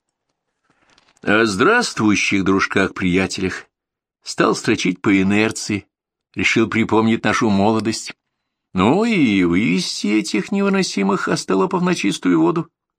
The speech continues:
показать их истинное лицо, живых-то не грех поругать, они могут ответить. Так что, повторяю, наверняка теперь они окрысятся, и даже от Вульфа отвернулись родные и знакомые,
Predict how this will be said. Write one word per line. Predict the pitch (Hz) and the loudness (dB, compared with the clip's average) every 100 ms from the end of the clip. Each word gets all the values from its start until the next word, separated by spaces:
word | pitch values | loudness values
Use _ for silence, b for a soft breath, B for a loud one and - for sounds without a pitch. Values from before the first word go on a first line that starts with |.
| _ - | _ -6
показать | 139 117 127 139 | -2 2 2 0
их | 127 139 | 0 0
истинное | 143 - 110 104 | 0 0 2 2
лицо, | 98 - - 101 139 139 B B - | 0 -2 2 2 2 -2 B B -2
живых-то | 92 98 110 - 101 90 B B | 2 4 2 2 -2 -2 B B
не | 98 95 | 0 2
грех | 90 107 117 | 4 2 2
поругать, | - 98 95 98 - B B | 0 2 2 0 -2 B B
они | 90 92 | 0 0
могут | 90 90 | 0 -2
ответить. | 82 78 80 - - - _ _ _ _ _ _ _ _ - | -2 0 -2 -2 -12 -20 _ _ _ _ _ _ _ _ -4
Так | 107 107 | -2 -2
что, | - 101 | 0 -2
повторяю, | - 101 101 92 90 85 | -2 -4 0 2 2 0
наверняка | 85 80 82 - 98 113 117 | 0 -2 -4 -2 0 0 0
теперь | - 110 90 | -4 -2 0
они | 87 | 0
окрысятся, | 85 - 85 113 85 175 - - - _ _ _ - | -2 -2 0 0 0 -4 -4 -10 -18 _ _ _ -8
и | 90 | -6
даже | 92 87 90 | -2 0 0
от | 87 - b b | -4 -14 b b
Вульфа | 87 90 117 160 - 175 | -2 2 4 4 2 0
отвернулись | 170 175 170 175 175 165 - | 0 0 0 2 0 -2 -2
родные | 156 160 165 160 | -2 0 2 0
и | |
знакомые, | 139 151 160 147 139 | 0 -2 -2 -2 -4